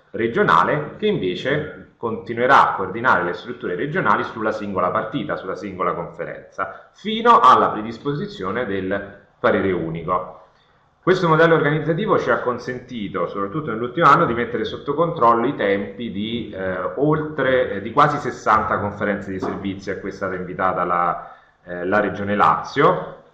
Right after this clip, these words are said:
ehm, e il fatto che sia designato con un atto di organizzazione, quindi con un atto di, eh, del vertice dell'amministrazione regionale, come dire, responsabilizza il rappresentante unico regionale anche nel rispetto dei tempi.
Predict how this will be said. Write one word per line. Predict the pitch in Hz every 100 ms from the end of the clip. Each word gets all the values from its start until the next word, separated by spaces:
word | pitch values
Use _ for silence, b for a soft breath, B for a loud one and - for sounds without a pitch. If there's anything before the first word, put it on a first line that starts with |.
| -
ehm, | 101 98 92 95 95 90 - 92 - -
e | 165
il | 147 - - 110
fatto | - - 196 - 120
che | 104
sia | 101 156
designato | 120 113 120 139 123 98
con | 98
un | 101
atto | 127 156
di | 107
organizzazione, | 104 98 107 101 117 - 160 95
quindi | - 107 90
con | 92
un | 95
atto | 117 123 - 104
di, | 90 101 110 - - - -
eh, | 87 87 87 85 82 82 80 80 80 - - -
del | 98 95 92 92 87
vertice | 139 - - - 98 -
dell'amministrazione | 92 101 110 113 160 156 143
regionale, | - 120 151 202 139 120 135 135
come | 117
dire, | 117 113 104 101
responsabilizza | 135 151 - 127 139 139 147 113 113 104
il |
rappresentante | 98 - 95 104 117 101 123
unico | 107 101
regionale | 107 113 151 98 101 98
anche | 104 98 101
nel | 95 87
rispetto | 87 - 82 80
dei | 82 80
tempi. | 73 73 - 87 -